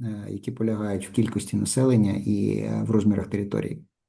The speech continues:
Уявіть собі, що Іран, країна, яка має, е, таку велику кількість ракет, концентрується в своїх атаках на території України, яка менше нашої Одеської області.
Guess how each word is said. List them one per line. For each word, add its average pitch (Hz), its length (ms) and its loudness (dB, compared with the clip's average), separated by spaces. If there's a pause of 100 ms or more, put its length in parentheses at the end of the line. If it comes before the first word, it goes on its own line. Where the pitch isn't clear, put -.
(880)
Уявіть 131 400 8
собі, 139 340 6
що - 180 4
Іран, 110 480 4
країна, 107 400 -4
яка 101 220 -4
має, 104 540 -4 (840)
е, 123 60 -4 (2250)
таку 120 240 0
велику 110 320 4
кількість 110 460 0
ракет, 151 400 2
концентрується 110 1160 4
в - 40 -8
своїх 110 320 2
атаках 135 500 0
на 107 240 4
території 104 540 2
України, 110 400 4
яка 104 200 -2
менше 104 340 0
нашої 101 320 0
Одеської 104 400 -4
області. - 340 -8